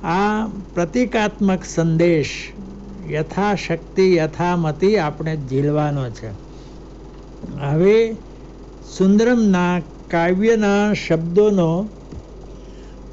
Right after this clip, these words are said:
પ્રયોગ કરીને કહું તો, હવે જગતને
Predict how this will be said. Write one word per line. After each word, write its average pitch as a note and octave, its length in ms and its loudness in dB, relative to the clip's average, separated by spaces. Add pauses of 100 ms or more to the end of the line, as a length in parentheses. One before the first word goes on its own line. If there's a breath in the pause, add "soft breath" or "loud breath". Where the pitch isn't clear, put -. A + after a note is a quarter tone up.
(320)
પ્રયોગ G3 420 6 (120)
કરીને G3 480 4 (100)
કહું D#3+ 640 2 (380)
તો, D#3+ 100 4
હવે D#3 440 6
જગતને E3+ 920 2